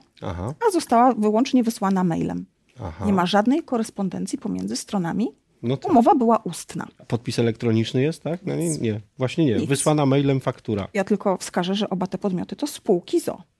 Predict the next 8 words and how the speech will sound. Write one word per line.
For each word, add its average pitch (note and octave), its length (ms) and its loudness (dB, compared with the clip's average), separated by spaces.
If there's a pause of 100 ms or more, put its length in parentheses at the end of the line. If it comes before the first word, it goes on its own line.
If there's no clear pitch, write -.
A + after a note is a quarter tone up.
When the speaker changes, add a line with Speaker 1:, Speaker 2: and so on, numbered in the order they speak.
(280)
Speaker 1:
Aha. A2 260 -4
Speaker 2:
To G#3 60 -2
nie A3+ 180 6
są D3+ 220 -6
jednoosobowi E3+ 840 -4
przedsiębiorcy, D#3 720 -4
Speaker 1:
Jasne. A2+ 160 -6 (300)
Speaker 2:
tylko - 480 2